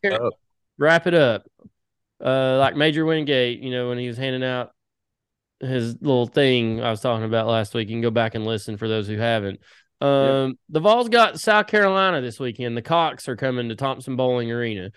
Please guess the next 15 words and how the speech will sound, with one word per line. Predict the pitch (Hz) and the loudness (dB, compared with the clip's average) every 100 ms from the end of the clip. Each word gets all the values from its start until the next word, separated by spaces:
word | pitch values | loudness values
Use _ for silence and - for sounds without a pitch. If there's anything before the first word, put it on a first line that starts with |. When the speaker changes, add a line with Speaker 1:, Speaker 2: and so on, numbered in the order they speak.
| - _ _ | -20 _ _
Speaker 1:
Couple | - 196 190 | 0 2 4
things | 214 196 | 4 4
I'm | 190 190 | 2 2
interested | 180 175 147 175 160 | 0 -2 -4 -2 -2
in | 156 | 0
watching. | 147 131 117 110 110 123 _ _ _ _ _ _ _ _ | 2 2 0 -6 -10 -12 _ _ _ _ _ _ _ _
Uh, | - 123 120 | -2 0 2
I | 143 | 2
won't | 151 160 151 | 2 0 -2
get | 139 | 0
to | 127 | 0
watch | 117 110 | 0 -2
the | 123 | -6
game | 113 110 110 117 | -4 -4 -4 -4
again. | 127 127 120 104 98 110 120 | -4 -4 -4 -4 -6 -8 -12